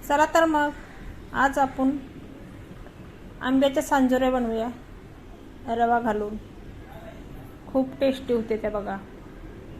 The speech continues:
नक्की एकदा करून बघा तुम्ही. चवीला तर अप्रतिम ह्या सांजोऱ्या होते त्या, मऊ आणि लुसलुशीत होते ते, बघा.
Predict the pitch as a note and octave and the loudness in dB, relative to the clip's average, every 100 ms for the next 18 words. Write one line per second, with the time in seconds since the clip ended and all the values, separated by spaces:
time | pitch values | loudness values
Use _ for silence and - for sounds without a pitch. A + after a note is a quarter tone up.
0 | - - - - - - A#3 A3+ - C4 | -14 -16 -16 -16 -14 -8 -6 -4 0 2
1 | A#3 A3+ A3+ A3 G#3+ G#3 G3 G3 - F#3+ | 4 2 0 -2 -2 -2 -4 -6 -8 -10
2 | F#3+ - - - - - - - - - | -12 -12 -14 -14 -14 -14 -14 -14 -14 -14
3 | - - - - - - - - - - | -14 -14 -14 -14 -14 -14 -14 -14 -14 -14
4 | - - - - - - - - - - | -14 -12 -12 -12 -12 -14 -14 -12 -12 -10
5 | - - - - - - A#3+ B3 B3+ B3+ | -10 -10 -10 -10 -8 -2 2 2 2 0
6 | B3 A3+ - A3+ A#3+ C4+ B3+ B3 B3 B3 | 0 0 -2 0 0 2 2 2 2 2
7 | A3 G#3 G#3 G3+ G3+ G3 B3+ - - - | 2 0 0 0 -6 -4 -6 -6 -12 -12
8 | - - - - - - - G#3+ A#3+ C4+ | -10 -10 -10 -10 -10 -10 -6 0 4 4
9 | B3 A3+ A3+ A3+ - A3+ A3 B3+ B3 G#3 | 4 0 2 0 0 -4 -2 -4 -2 -4
10 | G3+ G3+ G3 F#3+ | -4 -4 -4 -4